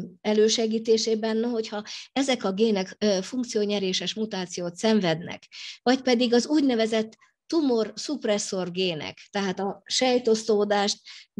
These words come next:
ö, lassító, leállító gének, ö, hatásukat egy mutáció gyengíti, ezek a funkcióvesztéses mutációk. No, ebben az esetben tehát, amikor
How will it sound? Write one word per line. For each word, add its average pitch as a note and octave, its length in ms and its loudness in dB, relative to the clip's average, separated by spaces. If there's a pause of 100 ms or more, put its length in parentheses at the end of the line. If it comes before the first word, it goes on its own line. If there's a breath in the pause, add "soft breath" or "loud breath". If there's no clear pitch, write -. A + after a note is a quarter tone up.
(140)
ö, G#3+ 260 4
lassító, G3+ 720 2
leállító F#3+ 760 -2
gének, F#3 520 0 (500 soft breath)
ö, G3 220 4 (200)
hatásukat G#3 880 -4 (300 loud breath)
egy A3 120 4
mutáció G3 680 0
gyengíti, F3+ 720 0
ezek F#3 280 -4
a F#3+ 80 -2
funkcióvesztéses G#3 1080 -2
mutációk. G#3+ 720 -2 (420 loud breath)
No, A3 180 0
ebben B3+ 300 2
az G#3+ 140 2
esetben G3 580 -2
tehát, F#3+ 300 -6
amikor G3 420 -2